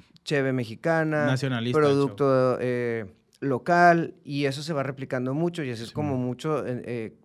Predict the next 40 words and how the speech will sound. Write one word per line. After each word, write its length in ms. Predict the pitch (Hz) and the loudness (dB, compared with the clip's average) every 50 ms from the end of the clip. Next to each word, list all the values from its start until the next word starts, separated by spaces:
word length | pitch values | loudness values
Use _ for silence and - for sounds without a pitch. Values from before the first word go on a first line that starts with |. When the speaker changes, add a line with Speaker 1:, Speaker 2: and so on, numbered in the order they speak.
| _ - | _ -10
Speaker 1:
empieza 400 | - 135 127 127 123 123 - 170 | -8 -8 -8 -8 -8 -8 -6 -6
a 60 | 170 | -6
crecer 480 | 170 165 131 107 95 - - 135 139 135 | -6 -6 -8 -6 -6 -6 -4 -4 -4 -4
esta 240 | 139 127 131 - 131 | -4 -6 -6 -6 -6
industria 420 | 127 123 117 123 120 - - 117 | -6 -6 -6 -8 -10 -10 -10 -10
Speaker 2:
Que 40 | 117 | -2
Speaker 1:
nueva. 160 | 117 117 147 | 2 4 4
Speaker 2:
fue 220 | 135 - 147 143 127 | 6 6 4 4 4
que 120 | - 151 | 4 2
como 220 | 143 - 139 139 135 | 4 4 4 6 8
en 60 | 131 | 8
el 40 | 127 | 8
dos 140 | 123 113 | 6 6
mil 420 | 110 120 120 123 127 127 127 123 120 | 6 6 6 6 6 6 6 4 4
dieciséis, 640 | 127 143 147 127 127 113 107 - 127 143 156 165 170 - - - - - | 4 4 2 2 0 -2 0 0 2 4 4 2 2 0 -4 -12 -10 -4
Speaker 1:
Sí, 240 | 127 131 131 165 180 | 0 4 8 10 10
yo 0 | |
Speaker 2:
quince, 140 | 180 - - | 10 10 10
Speaker 1:
creo, 140 | 165 160 160 | 10 8 8
Speaker 2:
dieciséis. 260 | 135 - 135 - - | 6 6 6 6 8
Speaker 1:
ajá, 200 | - 151 151 147 139 | 8 6 6 4 2
en 80 | 147 139 | 0 -2
el 120 | 131 123 | -2 -2
quince, 380 | - 175 185 202 208 - 220 208 | -2 0 0 0 2 2 0 0
dieciséis 500 | 202 185 147 127 - - 180 190 196 190 | 0 0 -4 -4 -2 0 2 2 2 0
es 60 | - | 0
cuando 200 | - 165 151 139 | 0 0 0 0
empieza 320 | 131 - 127 127 123 - 147 | 0 -2 -4 -4 -4 -4 0
ya 260 | 147 147 143 147 151 | 2 4 4 4 4
el, 120 | 147 139 - - - - _ _ _ _ | 2 0 -8 -16 -20 -20 _ _ _ _
el... 420 | - 139 143 135 135 131 127 113 - - | -4 -2 -2 0 -2 -2 -4 -4 -4 -4
la 80 | 123 131 | -4 -4
aceptación 640 | 120 - 143 127 - - 120 113 - 135 135 139 147 | -4 -4 -6 -6 -6 -6 -6 -4 -4 -2 -2 -2 -2
bien 140 | 156 156 | -2 -2
cabrona 440 | 143 160 156 151 147 147 147 151 160 | -2 0 0 0 0 -2 -2 -2 -2
de 140 | 160 151 131 | -2 -2 -2
lo, 120 | 117 120 | -2 -4
del 220 | - - 110 117 - | -6 -6 -6 -8 -6
producto 300 | - 120 117 101 - 123 | -6 -6 -6 -6 -6 -6
mexicano. 460 | 127 123 107 - - 117 113 110 101 | -8 -8 -8 -10 -10 -8 -8 -8 -8